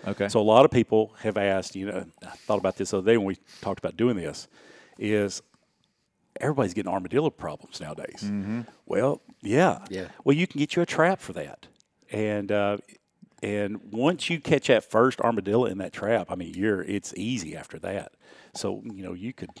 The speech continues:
Speaker 2: populate the state with, uh, armadillos right now. So we need some more trappers for them.
Speaker 1: Is there a,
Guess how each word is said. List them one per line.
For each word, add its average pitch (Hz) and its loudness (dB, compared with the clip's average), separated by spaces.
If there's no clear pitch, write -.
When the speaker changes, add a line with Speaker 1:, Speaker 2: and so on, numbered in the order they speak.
Speaker 2:
populate 107 -2
the - -14
state 113 -4
with, 90 -10
uh, 90 -8
armadillos 104 -2
right 104 4
now. 92 0
So 95 2
we 139 8
need 175 8
some 139 4
more 123 12
trappers 127 8
for 110 2
them. 120 6
Speaker 1:
Is 143 8
there 131 12
a, 117 10